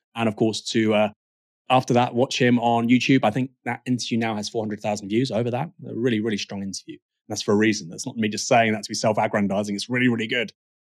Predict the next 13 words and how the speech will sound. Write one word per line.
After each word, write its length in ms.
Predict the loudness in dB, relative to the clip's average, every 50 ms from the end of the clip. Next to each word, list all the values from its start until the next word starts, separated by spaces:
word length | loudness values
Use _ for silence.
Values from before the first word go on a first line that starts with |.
| _ -4
I've 100 | -2 0
had 100 | 2 2
lots 200 | 2 2 0 -2
of 60 | -2
good 120 | -2 -2
feedback 400 | 0 2 2 2 2 2 -2 -2 -2 -2
on 100 | 0 0
it. 140 | 0 0 -2 _ _ _ _ _ -6
In 60 | 0
terms 240 | 4 6 8 8 8
of 40 | 8
the 60 | 6
cronyism 680 | 4 4 4 6 6 8 8 6 6 6 6 6 6